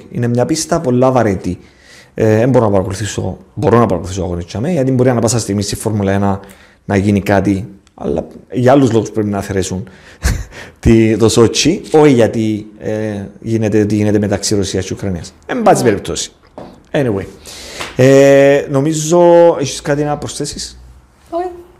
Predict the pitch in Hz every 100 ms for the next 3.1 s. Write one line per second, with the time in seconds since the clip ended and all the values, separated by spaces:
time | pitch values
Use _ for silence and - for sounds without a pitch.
0 | _ - 254 247 254 247 240 208 - 208
1 | 208 220 233 226 220 220 208 196 185 -
2 | - - 50 - - 175 196 196 202 208